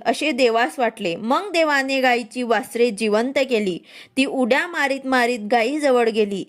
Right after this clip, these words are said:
गायीचे हंबरणे बंद झाले. वृद्ध महिलेला आनंद झाला, सुनेला आनंद झाला. नंतर वृद्धेने गायी गोरांची पूजा केली, स्वयंपाक करून नैवेद्य दाखवला. या दिवशी आपल्याला गायीला नैवेद्य सुद्धा दाखवायचा असतो,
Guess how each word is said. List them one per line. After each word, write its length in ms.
गायीचे 500
हंबरणे 680
बंद 360
झाले. 360
वृद्ध 280
महिलेला 580
आनंद 560
झाला, 440
सुनेला 460
आनंद 500
झाला. 440
नंतर 600
वृद्धेने 640
गायी 400
गोरांची 560
पूजा 480
केली, 400
स्वयंपाक 580
करून 200
नैवेद्य 520
दाखवला. 560
या 140
दिवशी 340
आपल्याला 440
गायीला 340
नैवेद्य 500
सुद्धा 340
दाखवायचा 540
असतो, 440